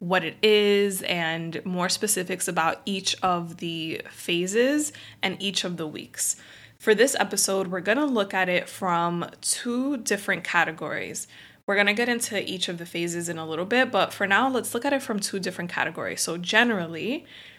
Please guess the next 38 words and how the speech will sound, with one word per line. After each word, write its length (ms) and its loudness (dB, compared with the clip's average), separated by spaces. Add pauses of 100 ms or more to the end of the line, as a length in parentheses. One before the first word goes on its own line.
(160)
the 120 0
four-week 1400 2
cycle 440 2
or 240 8
the 100 0
four 560 4
stages 760 0
within 540 -2
the 240 -2
overall 420 -2
cycle 540 0 (260)
can 200 0
be 100 0
broken 640 0
out 340 0
into 320 -2
two 360 -4
categories. 840 -2 (320)
The 80 -2
way 100 4
that 100 6
I 100 6
look 200 2
at 80 0
it 240 2
is 400 -2
two 220 4
of 80 2
the 100 4
weeks 500 2 (420)
are 580 4
inward 520 4
focused 720 -4
and 140 -2
our 180 2
energy 380 0
goes 500 0
inward, 540 -2